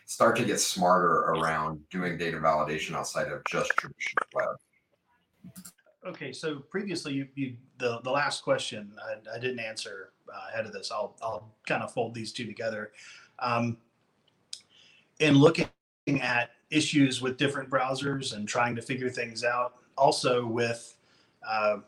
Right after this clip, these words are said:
Speaker 2: you know, non-web testing, you know, iPhones and, and the like, you can look at, if you're using, and you should be using, uh, dev suites or, you know, uh, properties, um, you can look at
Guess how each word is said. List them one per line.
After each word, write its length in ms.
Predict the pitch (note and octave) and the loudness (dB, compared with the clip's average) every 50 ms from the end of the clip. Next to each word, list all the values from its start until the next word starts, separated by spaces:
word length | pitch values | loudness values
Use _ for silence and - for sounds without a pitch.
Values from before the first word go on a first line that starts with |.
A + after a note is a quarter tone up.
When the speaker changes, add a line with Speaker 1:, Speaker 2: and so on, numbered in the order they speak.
| _ _ - | _ _ -8
Speaker 2:
you 100 | A#2+ A2 | -6 -4
know, 160 | G2+ G2+ G2 | -4 -4 -2
non-web 640 | G#2 A#2+ A#2 A2+ A2+ A2+ A2 A2+ A2+ A2 G#2+ G#2+ - - - _ | 0 0 2 2 2 0 0 0 0 0 0 -2 -6 -12 -16 _
testing, 600 | - A#2 G#2 - - - F#2+ F#2 F#2+ F#2+ - - | -4 -2 -2 -2 -4 -6 -8 -10 -12 -14 -18 -16
you 100 | - A2 | -12 -12
know, 300 | G2+ F#2+ F#2 F#2 F#2 F#2 - _ _ _ - A#2+ | -10 -10 -10 -10 -12 -12 -16 _ _ _ -4 -4
iPhones 840 | A2+ A2 - - A2 A2 A2 G#2+ G#2+ G#2+ G#2+ G#2+ G#2 - - - - - - _ _ _ _ _ _ _ - | -4 -2 -2 -4 -6 -6 -6 -6 -6 -6 -6 -6 -6 -6 -8 -8 -12 -16 -20 _ _ _ _ _ _ _ -20
and, 300 | - - - - - A#2+ | -18 -18 -18 -16 -14 -12
and 100 | G#2+ G#2 | -10 -8
the 60 | G#2 | -6
like, 340 | G#2 G#2+ G#2+ G#2+ G#2+ - - _ _ _ _ _ _ - - _ _ _ - | -4 -2 -2 -4 -4 -8 -14 _ _ _ _ _ _ -20 -20 _ _ _ 6
you 160 | C#3+ D#3 D#3 | 8 8 8
can 180 | D3 C3+ C3+ | 8 6 8
look 340 | D3 G3+ A3+ - - - - _ _ _ - | 10 10 10 10 6 -2 -18 _ _ _ 2
at, 420 | C#3 C#3 C3 C3+ C3+ - - - - | 2 4 4 2 0 -2 -4 -6 -6
if 200 | - - B2+ - | -6 -6 -2 2
you're 140 | C#3+ C3 B2+ | 2 2 4
using, 460 | B2+ C3 D3 D3 C#3 B2+ B2 A#2+ A#2 | 6 6 6 6 6 2 0 -2 -2
and 80 | A#2 A#2 | -2 -2
you 60 | A#2 | 0
should 240 | A#2 - D3 C3+ A#2 | 0 0 0 0 -2
be 80 | B2 A2+ | -4 -4
using, 540 | A2 A2+ A2+ A2 - A#2 A2 G#2+ G#2+ G#2+ | -4 -4 -4 -4 -4 -4 -4 -4 -6 -6
uh, 360 | A2 A2 G#2 G#2 G#2 G2+ G2+ G2 - _ _ _ _ _ _ A#2+ | -6 -4 -2 -2 -2 -4 -6 -8 -12 _ _ _ _ _ _ 0
dev 260 | C3+ C3 B2 - - | 2 2 2 2 2
suites 640 | - D3 C#3 C3 B2+ B2+ - - - - - - - | -2 -2 0 0 -2 -2 -4 -4 -6 -6 -6 -6 -8
or, 460 | A2+ A2+ A2 G#2+ G#2+ G#2 G2+ G2+ - - _ _ _ - | -6 -6 -4 -4 -4 -6 -8 -10 -12 -16 _ _ _ -10
you 100 | A#2 G#2+ | -8 -6
know, 300 | G2+ G2 G2 G2 G2 F#2+ _ _ B2 A#2+ | -6 -6 -6 -8 -10 -12 _ _ -14 -14
uh, 120 | A#2 A2+ | -14 -10
properties, 600 | - - B2+ A#2 A2+ B2+ B2 A#2+ A#2+ A#2 - - - _ - - - - - - _ _ _ - - | -4 -2 -2 -2 -2 -4 -6 -6 -6 -6 -6 -6 -8 _ -20 -20 -20 -20 -20 -20 _ _ _ -8 -4
um, 380 | A2+ G#2+ G#2 G2+ G2+ G#2 G#2 - _ _ _ _ _ _ _ | -2 -2 -2 -2 -4 -6 -8 -10 _ _ _ _ _ _ _
you 140 | - D3+ D3+ | 0 2 2
can 180 | D3+ C3 B2 C3 | 4 2 4 6
look 180 | E3+ G3 F#3+ | 6 6 6
at 280 | B2+ A2+ G#2+ G#2+ A2 | 4 2 0 0 -2